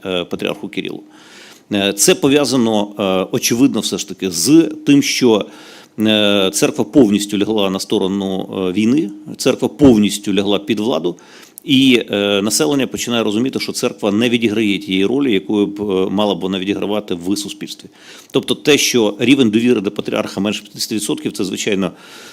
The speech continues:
е, <clears throat> е, дуже важливий для нас фактор того,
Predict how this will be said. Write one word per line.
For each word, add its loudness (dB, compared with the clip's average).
е, -2
<clears throat> 2
е, -2
дуже 2
важливий 0
для -4
нас -4
фактор -6
того, 0